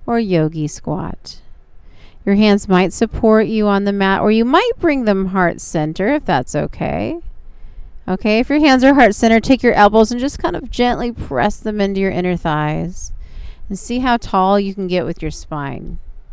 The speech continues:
Nice job. Take another inhale. Exhale, dive it forward. Get out of it. Forward fold.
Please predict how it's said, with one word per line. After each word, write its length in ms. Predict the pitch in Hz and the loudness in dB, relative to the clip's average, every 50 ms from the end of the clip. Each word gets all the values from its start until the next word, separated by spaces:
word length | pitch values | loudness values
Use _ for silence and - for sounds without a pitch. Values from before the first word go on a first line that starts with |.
| - - - - - - - - - - - - - - - - - - - - - - _ - - - - - - - - - - - - - - - - - - - - - - - - - - - - - - - - - - - - - | -18 -16 -18 -18 -16 -16 -16 -16 -16 -16 -16 -16 -16 -14 -14 -16 -16 -18 -18 -20 -20 -20 _ -20 -20 -20 -20 -20 -20 -20 -20 -20 -20 -20 -20 -20 -20 -20 -20 -20 -20 -20 -18 -18 -20 -18 -18 -16 -16 -14 -12 -12 -12 -12 -14 -14 -14 -16 -12 -8
Nice 420 | - 156 156 160 170 170 - - | -6 -4 -2 -2 -2 -2 -4 -4
job. 480 | - 160 147 143 123 - - - - - - - - - - - - - - - - - - - - - - - - - _ - - - - - _ - - - - - - - - - - - - - - - - - - - - - - - - - - - | -4 -2 -2 -2 -4 -6 -10 -14 -16 -18 -18 -14 -14 -14 -14 -12 -16 -18 -18 -20 -20 -20 -20 -20 -20 -20 -20 -20 -20 -20 _ -20 -20 -20 -20 -20 _ -20 -20 -20 -20 -20 -20 -20 -20 -20 -20 -20 -20 -20 -20 -20 -20 -20 -20 -20 -20 -20 -20 -20 -20 -20 -18 -6
Take 180 | - 220 202 196 | -4 -4 0 0
another 320 | 190 190 190 180 185 180 | 0 2 2 2 2 2
inhale. 760 | - - 190 185 185 190 185 180 202 196 180 185 220 294 339 - _ - - - - - - - _ _ _ - - _ - - - | 0 2 0 0 2 0 0 0 0 0 2 0 0 -2 -6 -8 _ -20 -20 -20 -20 -20 -20 -20 _ _ _ -20 -20 _ -20 -10 0
Exhale, 460 | - 190 214 - - - 269 262 254 | 2 2 2 2 2 4 4 4 6
dive 280 | 220 226 220 208 202 190 | 6 6 8 8 6 6
it 140 | 185 147 - | 2 -2 -2
forward. 460 | - - 226 233 254 277 294 240 190 | 2 6 8 8 10 8 8 4 2
Get 320 | 175 175 170 180 185 202 | 2 4 6 6 6 6
out 240 | 202 196 185 185 180 | 6 6 8 6 6
of 100 | 185 180 | 6 4
it. 160 | 185 185 - | 2 0 0
Forward 560 | - - 247 247 254 254 247 240 233 226 214 - | -2 0 2 6 6 8 8 8 6 4 2 0
fold. 720 | - 214 202 196 190 190 190 208 226 247 247 285 - | 0 2 4 4 6 4 4 2 0 -2 -4 -6 -12